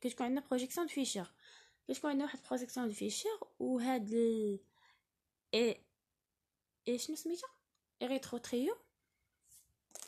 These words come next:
كيكون عندنا غير بالنسبه لي سكر فقط، كتكون عندنا ريبريزونطاسيون ديال فيشر. مثلًا كان عندنا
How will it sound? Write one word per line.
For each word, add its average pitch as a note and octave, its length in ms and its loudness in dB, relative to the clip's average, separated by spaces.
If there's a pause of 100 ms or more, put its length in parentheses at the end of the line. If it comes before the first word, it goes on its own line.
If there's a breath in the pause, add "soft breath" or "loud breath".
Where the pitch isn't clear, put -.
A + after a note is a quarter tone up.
(320)
كيكون C4+ 340 -2
عندنا B3+ 380 0
غير D#4 340 2
بالنسبه C4 500 0
لي A#3+ 160 4
سكر F#4+ 540 -2
فقط، - 520 -6
كتكون A#3 260 -6
عندنا A#3 200 0
ريبريزونطاسيون A3+ 640 -4
ديال D4+ 100 0
فيشر. A#3+ 360 -2 (1600 soft breath)
مثلًا C4 580 2
كان B3+ 180 2
عندنا G#3+ 440 2